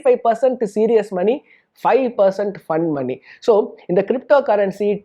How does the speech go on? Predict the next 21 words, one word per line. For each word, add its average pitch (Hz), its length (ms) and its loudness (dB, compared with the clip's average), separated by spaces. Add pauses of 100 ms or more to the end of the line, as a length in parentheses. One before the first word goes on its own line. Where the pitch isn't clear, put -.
ட்ரேடிங், 190 580 4 (120)
ஃபியூச்சர்ஸ், 196 800 2
ஆப்ஷன், 202 340 -2
இது 185 220 2
எல்லாமே 294 580 2
வந்து 214 380 0
ஸ்பெகுலேட்டிவ் 269 920 2 (100)
இன்வெஸ்ட்மெண்ட். 165 520 -2 (420)
ஸ்பெகுலேட்டிவ் 320 840 2
அப்படின்னும் 240 560 2
போதே 208 280 4
வந்து 185 260 2
என்னன்னாக்கா, 156 760 0 (360)
அதுல 254 520 2
நீங்க 226 760 0 (340)
ஒரு 170 240 0
ப்ராஃபிட் 339 480 4 (100)
பார்க்கறதுக்கான 220 840 2
ஒரு 160 280 2
ப்ராபபிலிட்டி 202 640 2 (120)
ரொம்பவுமே 180 440 2